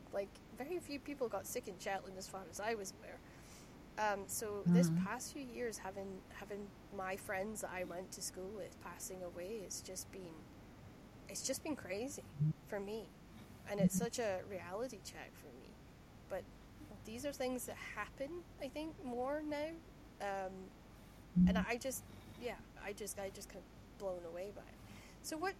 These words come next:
Speaker 1: genre do you feel you're more drawn to? If you, if you were in a bookstore or you were shopping online,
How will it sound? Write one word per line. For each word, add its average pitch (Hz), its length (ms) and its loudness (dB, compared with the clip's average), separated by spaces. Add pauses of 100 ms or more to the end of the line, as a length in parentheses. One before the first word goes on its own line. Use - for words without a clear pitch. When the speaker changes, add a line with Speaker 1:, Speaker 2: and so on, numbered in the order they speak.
Speaker 1:
genre 240 840 2 (680)
do 214 80 -8
you 220 360 -2
feel 214 320 0
you're 196 160 0
more 202 180 2
drawn 185 400 0
to? 190 100 -6
If 165 220 -6
you, 240 200 -2
if 233 100 -4
you 269 120 -2
were 269 100 4
in 247 120 2
a 233 40 -2 (140)
bookstore 190 920 -2
or 190 180 0
you 190 440 -6
were 185 560 2 (200)
shopping 196 380 0
online, 180 520 -2